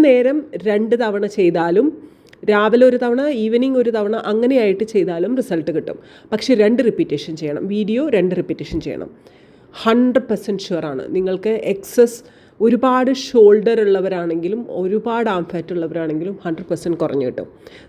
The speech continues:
So, നമുക്ക് വർക്കൗട്ട് വീഡിയോയിലോട്ട് കടന്നാലോ? യെസ്.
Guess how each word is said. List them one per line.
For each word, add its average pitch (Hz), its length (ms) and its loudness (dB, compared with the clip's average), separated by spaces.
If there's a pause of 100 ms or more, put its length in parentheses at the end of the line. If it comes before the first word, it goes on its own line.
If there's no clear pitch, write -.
So, 208 120 -2
നമുക്ക് 185 240 0
വർക്കൗട്ട് 180 300 -2
വീഡിയോയിലോട്ട് 175 560 2
കടന്നാലോ? 165 380 -4 (680)
യെസ്. - 240 -10